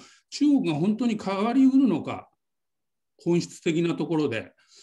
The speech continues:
えー、ある意味、この民主体制、まあ、あの、価値観を共有している、うー、まあ、あ、今の、お、まあ、クアッドも含めて、えー、イーユ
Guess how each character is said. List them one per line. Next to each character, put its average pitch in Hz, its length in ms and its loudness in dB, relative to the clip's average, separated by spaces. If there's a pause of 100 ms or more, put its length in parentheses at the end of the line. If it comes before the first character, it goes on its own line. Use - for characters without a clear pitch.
(220)
え 151 80 -6
ー、 151 120 -2
あ 190 80 0
る 208 100 2
意 175 60 2
味、 131 540 0
こ 151 100 -4
の 147 80 -2
民 165 200 -2
主 165 120 -12
体 160 260 -4
制、 143 380 -4
ま 143 140 -4
あ、 - 20 -2
あ 131 40 -6 (240)
の、 135 240 -10 (100)
価 - 160 -10
値 - 160 -18
観 165 340 2
を 131 80 -4
共 147 240 -4
有 151 140 -2
し - 100 -14
て 175 120 -6
い 160 60 -4
る、 180 80 -4 (400)
う 120 460 -8
ー、 - 20 -
ま 127 340 -6 (300)
あ、 131 120 -8
あ、 117 40 -6
今 127 220 -4
の、 117 760 -8
お、 117 60 -16
ま 113 140 -10
あ、 107 80 -12 (640)
ク 147 140 -8
ア 131 40 -6
ッ 127 100 -10
ド 117 80 -10
も 117 120 -10
含 131 300 -6
め 117 80 -6
て、 120 380 -6 (400)
え 110 800 -10
ー、 - 20 -10
イ 120 40 -8
ー 135 180 -2
ユ 131 120 2